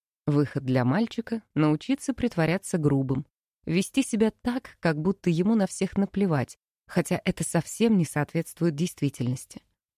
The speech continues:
Но такое поведение совершенно ему не подходит, как рубашка с чужого плеча.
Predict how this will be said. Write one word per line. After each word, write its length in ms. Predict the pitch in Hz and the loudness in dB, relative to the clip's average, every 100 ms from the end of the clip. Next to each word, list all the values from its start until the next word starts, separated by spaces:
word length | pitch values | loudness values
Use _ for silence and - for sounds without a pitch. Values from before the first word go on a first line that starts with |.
| _ _ - | _ _ 0
Но 200 | 165 170 | 2 4
такое 300 | 185 233 233 | 2 2 2
поведение 540 | 214 208 190 277 214 | 2 2 4 2 2
совершенно 500 | - 151 165 - 233 | 0 -2 0 2 4
ему 220 | 196 196 | 4 4
не 100 | 214 | 2
подходит, 640 | 220 214 - - 214 117 - _ _ - | 2 -2 -4 -4 -2 -2 -6 _ _ -2
как 200 | 170 - | 0 2
рубашка 500 | 175 151 202 - 135 | 0 0 -4 -4 -6
с 40 | |
чужого 420 | - 139 135 123 | -2 0 0 -2
плеча. 520 | 123 123 - - 104 | -4 -8 -8 -8 -8